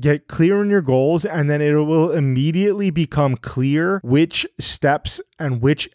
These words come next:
action and which decision that you need to make. You might be thinking, "Okay, well, I want to work from home."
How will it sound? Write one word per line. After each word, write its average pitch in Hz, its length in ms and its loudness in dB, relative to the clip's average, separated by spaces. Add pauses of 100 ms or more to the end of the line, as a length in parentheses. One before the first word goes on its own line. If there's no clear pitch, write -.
action 160 500 -2
and 113 220 -4
which 139 260 -2
decision 143 640 0 (260)
that 135 140 2
you 135 220 2
need 131 160 2
to 123 100 -4
make. 104 300 -4
You 147 380 2
might 147 280 0
be 147 120 -2
thinking, 151 600 -4 (200)
"Okay, 147 580 2
well, 135 480 2
I 156 520 2
want 143 400 0
to 147 460 0
work 143 360 -2
from 123 220 -4
home." 147 540 0